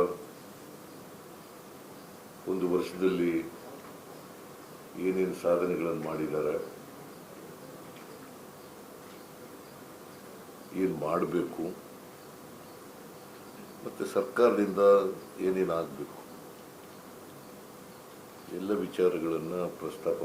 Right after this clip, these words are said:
ಮಾಡ್ತಾರೆ. ಇವತ್ತು ಎರಡ್ ಸಾವಿರದ ಇಪ್ಪತ್ಮೂರು, ನಾವು ಅಧಿಕಾರಕ್ಕೆ ಬಂದು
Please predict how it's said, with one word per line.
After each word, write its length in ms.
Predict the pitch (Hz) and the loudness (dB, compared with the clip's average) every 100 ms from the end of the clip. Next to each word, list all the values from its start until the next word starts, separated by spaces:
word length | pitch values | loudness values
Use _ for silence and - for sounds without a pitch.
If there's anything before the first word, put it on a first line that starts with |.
| 73 | -2
ಮಾಡ್ತಾರೆ. 420 | 71 69 73 73 76 - - - - - - - - - - - - - - - - - - - - - - - - - - - - - - - - - - - - - - - - - - - - - | -6 -8 -6 -6 -6 -8 -14 -16 -16 -14 -16 -16 -16 -16 -16 -16 -14 -16 -14 -16 -14 -16 -16 -16 -16 -16 -14 -14 -14 -14 -14 -14 -14 -14 -14 -14 -14 -14 -14 -16 -14 -14 -14 -14 -14 -16 -16 -16 -16 -6
ಇವತ್ತು 380 | 92 98 - 95 90 87 80 - - - - - - - - - - - - - - - - - - - - 92 | -2 -2 -2 4 4 6 2 -2 -10 -14 -14 -14 -14 -14 -14 -14 -14 -16 -16 -16 -16 -16 -16 -16 -16 -16 0 2
ಎರಡ್ 160 | 90 - | 2 4
ಸಾವಿರದ 360 | 95 90 82 87 85 82 - - - - - - - - - - - - - - | 6 6 6 4 4 2 0 -10 -14 -16 -16 -16 -16 -16 -16 -16 -16 -16 -8 -6
ಇಪ್ಪತ್ಮೂರು, 680 | - 90 - - 82 76 64 - - - | -2 -2 -2 -2 -4 -2 -4 -8 -14 -6
ನಾವು 200 | 82 82 78 73 | -2 -2 -2 -4
ಅಧಿಕಾರಕ್ಕೆ 440 | - 87 73 - | -2 -2 0 -2
ಬಂದು 280 | 76 71 73 | -8 -6 -6